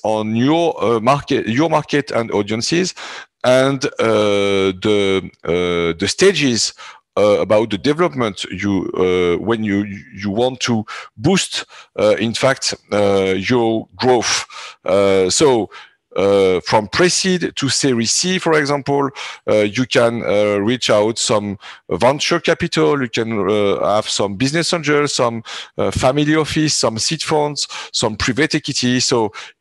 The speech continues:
it depends on the stage, it depends on the strategy, it depends, of course, on the amount you want to, uh, fundraise. Because if you want to fundraise one hundred euros,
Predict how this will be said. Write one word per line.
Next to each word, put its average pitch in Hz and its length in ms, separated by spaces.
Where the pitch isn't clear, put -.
it 165 140
depends 139 460
on 110 200
the 101 140
stage, 156 500
it 117 120
depends 120 500
on 107 240
the 101 100
strategy, 131 640
it 113 80
depends, 113 300
of 92 180
course, 151 220
on 110 120
the 98 200
amount 135 560
you 127 220
want 135 260
to, 135 400
uh, 90 60
fundraise. 113 560
Because 98 380
if - 220
you 139 60
want 127 200
to 120 80
fundraise 117 640
one 127 260
hundred 117 280
euros, 143 640